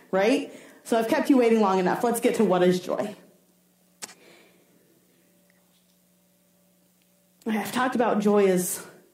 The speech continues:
relationship. Is,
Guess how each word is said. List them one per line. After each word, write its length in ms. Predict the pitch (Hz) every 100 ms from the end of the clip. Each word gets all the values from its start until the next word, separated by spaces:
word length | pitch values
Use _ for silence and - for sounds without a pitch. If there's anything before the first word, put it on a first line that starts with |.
| _ _ _ _ _ 196
relationship. 840 | 196 180 175 - 165 - - - - _ _ _ _ _ _ _ _ _ _ _ _ _ _ _ _ _ _ _ _ _ _ _ _ _ _ _ _ _ _ _ _ _ _ _ -
Is, 320 | 277 233 214